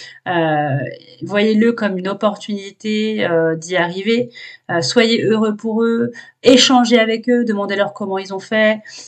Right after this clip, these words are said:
Euh, voilà, intéressez-vous finalement à leur réussite. Apprenez à reconnaître, évidemment, que, bah, leur succès, euh, ne va pas diminuer les vôtres,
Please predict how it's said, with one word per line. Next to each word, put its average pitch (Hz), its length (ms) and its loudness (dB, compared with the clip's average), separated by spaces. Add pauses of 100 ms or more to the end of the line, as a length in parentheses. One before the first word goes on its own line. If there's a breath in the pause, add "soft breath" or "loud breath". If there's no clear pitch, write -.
(140 loud breath)
Euh, 180 300 2
voilà, 214 340 2
intéressez-vous 226 720 0
finalement 196 340 -4
à 185 80 4
leur 180 140 -2
réussite. 180 340 -8
Apprenez 208 460 -2
à 170 140 2
reconnaître, 247 640 4
évidemment, 175 460 -2
que, 214 140 -14
bah, 143 160 -2
leur 180 200 -2
succès, 208 500 -8 (260 soft breath)
euh, 165 140 0
ne 175 100 0
va 165 140 2
pas 247 160 4
diminuer 208 420 4
les 185 140 -4
vôtres, 208 420 -2